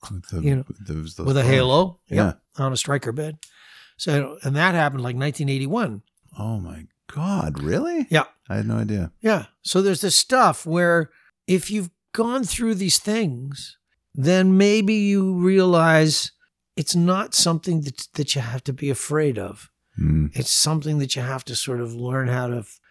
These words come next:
Speaker 2: figure out how to embrace, how
Speaker 1: Yeah.
Speaker 2: to accept. And acceptance is, that's not a big thing. I don't think of that as a courageous thing. I think of acceptance as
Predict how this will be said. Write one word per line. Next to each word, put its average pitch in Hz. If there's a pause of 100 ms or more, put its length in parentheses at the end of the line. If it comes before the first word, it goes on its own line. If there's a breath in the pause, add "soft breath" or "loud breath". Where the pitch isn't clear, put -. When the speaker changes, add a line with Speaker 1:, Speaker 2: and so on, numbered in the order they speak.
(120)
Speaker 2:
figure 175
out 123
how 139
to 135 (360 soft breath)
embrace, 160
how 147
Speaker 1:
Yeah. 147
Speaker 2:
to 156 (380)
accept. - (360)
And 160
acceptance 156
is, 160 (260)
that's 233
not 233
a 196
big 190
thing. 104
I 139
don't 190
think 190
of 175
that 185
as 170
a 156
courageous 180
thing. 104
I 113
think 160
of 151
acceptance 165
as 151